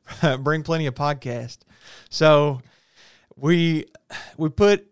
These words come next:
I made, I wrote us up, like, a little contract, and I was like, "Hey, we're paying you five hundred dollars for this, but if we have to evacuate before the date of whatever is up, then we get half our money back."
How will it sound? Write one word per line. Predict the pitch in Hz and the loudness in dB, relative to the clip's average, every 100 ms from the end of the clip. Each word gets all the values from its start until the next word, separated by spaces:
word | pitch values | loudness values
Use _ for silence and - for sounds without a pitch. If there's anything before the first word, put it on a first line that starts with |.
| _ | _
I | - | -4
made, | 175 208 | 0 0
I | - 185 | 2 2
wrote | 220 196 | 2 2
us | - | 0
up, | 180 | 0
like, | 156 147 | 0 -4
a | |
little | 147 160 135 | -2 -2 -2
contract, | - 143 143 127 120 110 - - - _ _ | -4 -4 -4 -6 -12 -14 -16 -20 -20 _ _
and | 131 | -6
I | 127 | -4
was | 127 | -2
like, | 127 131 | -2 0
"Hey, | 160 160 | 0 0
we're | 151 151 156 | -2 -2 -2
paying | 131 _ 156 156 | -4 _ -6 -6
you | 147 | -6
five | 143 143 139 | -4 -2 -2
hundred | 147 135 | -6 -4
dollars | 127 127 117 | -2 -2 -6
for | 131 | -8
this, | 123 113 | -8 -6
but | 131 | -6
if | 117 151 | -6 -6
we | 151 | -6
have | 147 | -4
to | 139 | -4
evacuate | 123 131 147 - 131 120 127 - | -2 -2 -4 -6 -6 -4 -6 -10
before | 123 - 135 131 | -16 -10 -6 -6
the | 120 117 | -6 -8
date | 113 123 131 131 _ _ _ _ | -4 -2 -2 -6 _ _ _ _
of | 139 131 120 113 | -8 -6 -6 -4
whatever | 127 131 131 123 120 | -4 -2 -2 -4 -6
is | 113 123 | -4 -2
up, | 127 117 - _ | -2 -2 -6 _
then | 127 117 117 | -12 -10 -8
we | 123 120 | -8 -8
get | 117 123 | -8 -10
half | - 123 120 | -8 -8 -8
our | 120 | -10
money | 120 117 | -10 -10
back." | 117 135 - _ | -14 -16 -20 _